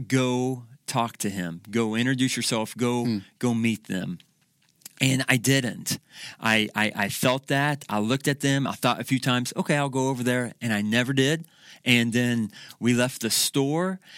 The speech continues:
Speaker 1: and we went to another store down the strip mall. Um, and I remember it was eating me alive.
Speaker 2: Mm.
Speaker 1: Like, um, and I, I, I told, told my wife, I said, "Hey, I just, I just failed." <laughs> Like,
Speaker 2: Mm.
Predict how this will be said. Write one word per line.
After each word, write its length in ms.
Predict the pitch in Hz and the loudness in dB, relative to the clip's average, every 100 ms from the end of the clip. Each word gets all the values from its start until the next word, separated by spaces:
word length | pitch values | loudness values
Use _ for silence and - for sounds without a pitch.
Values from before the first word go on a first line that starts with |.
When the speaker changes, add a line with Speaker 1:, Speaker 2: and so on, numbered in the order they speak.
| - - | -20 -2
Speaker 1:
and 440 | 123 117 110 107 | 2 4 2 2
we 100 | 117 | 2
went 180 | 127 123 | 2 0
to 100 | 117 | 0
another 260 | 117 127 131 | 0 2 0
store 280 | - 135 139 | 0 0 0
down 300 | 127 123 123 | 0 0 0
the 80 | 110 | -2
strip 320 | - 143 131 | 0 0 0
mall. 580 | 135 135 139 139 135 - | 0 0 0 -2 -4 -6
Um, 360 | 123 113 110 104 - - _ | -4 -2 -2 -4 -8 -20 _
and 160 | 120 113 | 0 0
I 100 | 127 | 2
remember 480 | 135 135 135 120 117 - | 2 2 2 -2 -4 -2
it 100 | 131 | 0
was 260 | 117 107 - _ | 0 -4 -6 _
eating 420 | 131 131 135 131 | 2 4 2 2
me 300 | 120 117 113 - | 2 2 0 0
alive. 680 | 113 110 107 98 76 69 - | -2 0 0 -2 -2 -6 -8
Speaker 2:
Mm. 80 | - | -4
Speaker 1:
Like, 380 | 113 107 98 - | -2 0 -2 -2
um, 360 | 104 104 101 - - - - - | -2 0 -2 -6 -14 -20 -20 -8
and 340 | 127 120 110 104 - | -2 -2 -2 -6 -6
I, 160 | 107 107 - | -8 -8 -10
I, 80 | 107 - | -14 -12
I 40 | 107 | -14
told, 280 | - 110 95 _ _ - | -10 -10 -10 _ _ -10
told 180 | - 110 | -6 -4
my 80 | 107 | -4
wife, 420 | 98 120 104 - - | -4 -6 -6 -10 -6
I 60 | |
said, 260 | 110 110 95 | -4 -4 -2
"Hey, 380 | 120 123 95 - _ | 0 0 -2 -8 _
I 140 | 107 | -2
just, 300 | 131 135 - - _ _ 117 | 0 0 0 -4 _ _ -2
I 80 | |
just 200 | 127 123 | 0 0
failed." 460 | - 107 104 90 92 - | 0 0 0 -2 -6 0
<laughs> 60 | |
Like, 380 | 214 135 127 - | 2 4 2 -2
Speaker 2:
Mm. 300 | 107 98 95 | -4 -4 -4